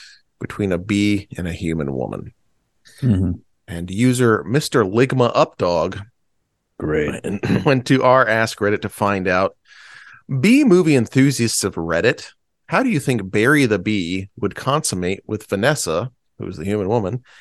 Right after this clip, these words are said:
Speaker 1: if the occasion were to arise? A now deleted user commented, "Barry would fly into her cooch and sting her G-spot. What do you think?" Great. Well, the O P replied,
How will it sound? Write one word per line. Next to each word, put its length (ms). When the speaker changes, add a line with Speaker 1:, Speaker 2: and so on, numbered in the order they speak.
Speaker 1:
if 160
the 120
occasion 520
were 140
to 300
arise? 680
A 80
now 180
deleted 360
user 260
commented, 580
"Barry 380
would 160
fly 260
into 200
her 100
cooch 500
and 160
sting 360
her 160
G-spot. 640
What 140
do 80
you 80
think?" 400
Great. 320
Well, 360
the 160
O 100
P 160
replied, 520